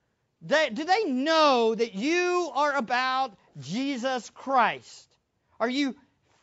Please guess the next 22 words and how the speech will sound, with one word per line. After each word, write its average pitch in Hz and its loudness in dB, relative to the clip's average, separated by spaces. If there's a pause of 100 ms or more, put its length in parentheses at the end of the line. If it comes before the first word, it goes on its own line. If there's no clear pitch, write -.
feeding 339 0
them, 226 0 (260)
in 226 -2
a 208 0
sense, - -6 (380)
who 294 0
Christ 302 2
is 277 2
and 240 -6
what 285 2
he's 254 -4
all 285 2
about? 262 0 (880)
Do 226 -6
you 370 -4
know 359 0
that? 415 -6 (840)
This 269 -2
is 277 -4
a 262 4
ready 269 2
slave. 196 0